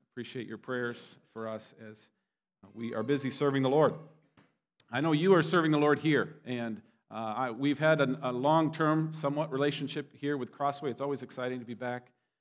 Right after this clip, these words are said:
Uh, we re-, really value the friendship, the partnership we have with you. Uh, I've been invading the Eli house, uh, the last couple nights, and I've done that for a few of you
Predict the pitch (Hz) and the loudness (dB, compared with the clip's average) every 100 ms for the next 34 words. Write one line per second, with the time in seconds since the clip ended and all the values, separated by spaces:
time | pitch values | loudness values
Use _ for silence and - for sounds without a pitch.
0 | _ _ 98 104 107 - - 120 113 104 | _ _ -12 -10 -12 -14 -8 -4 -4 -2
1 | 117 120 120 113 110 98 - 127 123 127 | -2 -2 -4 -8 -14 -16 -8 -8 -6 -6
2 | 120 - - 143 143 139 143 135 123 131 | -8 -12 -4 -2 -2 -6 -8 -8 -4 -2
3 | 123 127 127 131 131 _ _ _ _ 98 | -2 -4 -6 -8 -10 _ _ _ _ -16
4 | 98 101 95 101 92 - 113 120 131 127 | -14 -16 -16 -16 -16 -10 -8 -2 -2 -2
5 | 120 104 - - 131 131 123 127 127 - | -4 -6 -8 -8 -4 -2 -2 -2 -6 -8
6 | - - 120 117 120 123 120 - 120 117 | -18 -20 -16 -10 -6 -6 -6 -14 -10 -8
7 | 117 117 - - _ _ _ 101 104 107 | -8 -8 -14 -20 _ _ _ -16 -12 -6
8 | 123 120 110 117 107 131 127 113 120 120 | -4 -4 -4 -8 -8 -4 -4 -2 -4 -6